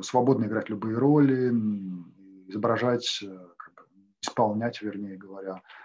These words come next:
самые разные отношения. А, вы знаете, что актеры часто, а, должны, не знаю, играть довольно интимные сцены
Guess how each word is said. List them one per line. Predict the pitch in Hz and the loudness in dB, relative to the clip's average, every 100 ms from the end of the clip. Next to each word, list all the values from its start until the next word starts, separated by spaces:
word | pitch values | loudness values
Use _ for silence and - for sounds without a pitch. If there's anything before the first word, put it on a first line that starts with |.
| - - | -20 -2
самые | 131 127 | 2 6
разные | 117 110 113 | 6 4 2
отношения. | 117 - - 151 147 139 127 120 - _ _ _ | 2 2 6 8 10 8 6 2 -6 _ _ _
А, | 98 92 92 92 92 | -14 -12 -10 -12 -8
вы | 110 | 2
знаете, | 127 104 | 2 2
что | - 113 | -4 -2
актеры | 104 - 127 117 104 98 95 | -2 2 2 4 2 0 -4
часто, | 92 113 - - 98 92 - _ _ _ - | -4 -6 -6 -10 -10 -10 -14 _ _ _ -20
а, | 90 87 87 82 87 - _ _ _ _ | -16 -12 -12 -14 -18 -20 _ _ _ _
должны, | 104 95 98 113 107 101 98 95 92 | -8 -6 -6 -6 -4 -4 -4 -4 -6
не | 104 | -8
знаю, | 98 92 92 | -8 -10 -10
играть | 101 101 113 | -8 -6 -6
довольно | 104 104 | -6 -4
интимные | 117 147 131 120 | -4 0 0 0
сцены | - 165 170 156 147 143 | 2 4 8 8 8 6